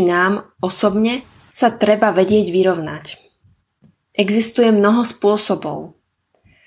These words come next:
Asi najčastejší je ten, ktorý sa nesie v duchu známeho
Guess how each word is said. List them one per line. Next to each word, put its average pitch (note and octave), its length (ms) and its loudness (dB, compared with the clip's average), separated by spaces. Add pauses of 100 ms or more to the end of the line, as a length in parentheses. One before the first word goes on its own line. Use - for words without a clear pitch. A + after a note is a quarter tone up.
(200)
Asi G#3 320 2
najčastejší B3 1040 2
je F#3 120 2
ten, G3 260 -2 (260)
ktorý G#3+ 320 0
sa G#3 240 0
nesie A3 400 0
v G3+ 80 -8
duchu G#3+ 240 -2
známeho G3 800 -2